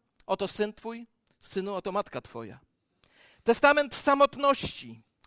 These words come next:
„Eloi, Eloi, lema sabachthani”. „Boże mój, Boże, czemuś mnie opuścił?” Testament cierpienia,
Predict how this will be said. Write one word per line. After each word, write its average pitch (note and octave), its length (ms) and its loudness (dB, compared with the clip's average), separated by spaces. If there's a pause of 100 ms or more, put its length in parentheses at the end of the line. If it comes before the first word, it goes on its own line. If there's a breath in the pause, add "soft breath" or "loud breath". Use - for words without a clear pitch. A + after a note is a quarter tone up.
(140 soft breath)
„Eloi, C#4 480 6
Eloi, C4 380 4
lema C4+ 220 6
sabachthani”. A#3+ 640 4
„Boże B3 340 4
mój, C#4 140 -4
Boże, A3+ 320 2
czemuś A#3 340 -4
mnie G#3 260 -4 (680)
opuścił?” E3+ 680 -6 (360)
Testament G3+ 460 0
cierpienia, A3 640 0